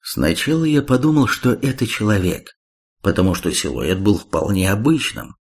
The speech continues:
Две руки, молитвенно сложенных на груди, две ноги, безжизненно раскинутых в стороны,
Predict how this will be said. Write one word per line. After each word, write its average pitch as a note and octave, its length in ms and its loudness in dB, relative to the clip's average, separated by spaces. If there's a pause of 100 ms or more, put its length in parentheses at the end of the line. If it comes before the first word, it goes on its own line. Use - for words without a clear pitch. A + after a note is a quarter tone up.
(260)
Две G#2 340 6
руки, G2+ 680 0 (260)
молитвенно G2+ 640 6
сложенных F#2 580 2
на F2+ 100 2
груди, F2+ 520 0 (540)
две G2+ 340 6
ноги, G#2 680 -2 (280)
безжизненно G#2 720 2
раскинутых A#2 600 0
в - 40 -6
стороны, D2 520 -2